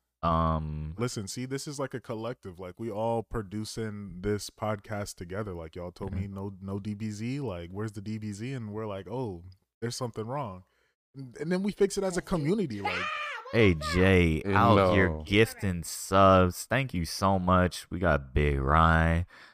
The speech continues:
Speaker 1: one to Maya, and one to Marty McFlyboy. Oh my God. Thank you for the
Speaker 2: Mister
Speaker 1: lurk.
Speaker 2: A J.
Speaker 3: Thank you, thank you.
Speaker 1: Um, A J, man, you, you blessing us on the stream.
Speaker 2: When are we gonna get A J down for the pod?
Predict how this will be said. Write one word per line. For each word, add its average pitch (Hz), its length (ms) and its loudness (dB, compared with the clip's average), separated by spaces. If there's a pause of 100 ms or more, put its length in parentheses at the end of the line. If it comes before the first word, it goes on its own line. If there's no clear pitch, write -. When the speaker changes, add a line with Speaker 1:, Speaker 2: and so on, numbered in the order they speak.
(160)
Speaker 1:
one 78 240 0
to - 100 -8
Maya, 85 460 4
and 80 260 0
one 92 180 0
to 87 60 0
Marty 85 300 4
McFlyboy. 82 880 2
Oh 90 220 -6
my 67 240 -6
God. 69 260 -4
Thank 104 140 0
you 101 60 -6
for 95 100 -2
the 85 100 2
Speaker 2:
Mister 80 100 -2
Speaker 1:
lurk. 101 320 4
Speaker 2:
A - 40 -16
J. 85 180 -14
Speaker 3:
Thank 107 240 -2
you, 95 120 -8
thank 92 220 -6
you. 87 60 0
Speaker 1:
Um, 85 680 0 (880)
A 87 120 -6
J, 69 200 -6
man, 67 400 -6 (160)
you, 82 320 -2
you 78 120 -4
blessing 82 440 2
us 73 160 -4
on 76 140 -4
the 69 80 -6
stream. 71 480 -6 (220)
Speaker 2:
When 101 120 -10
are 135 40 -8
we 139 80 -10
gonna 110 180 -8
get 95 120 -12
A 90 140 -12
J 92 160 -12
down 85 220 -14
for - 120 -18
the 85 80 -16
pod? 87 360 -14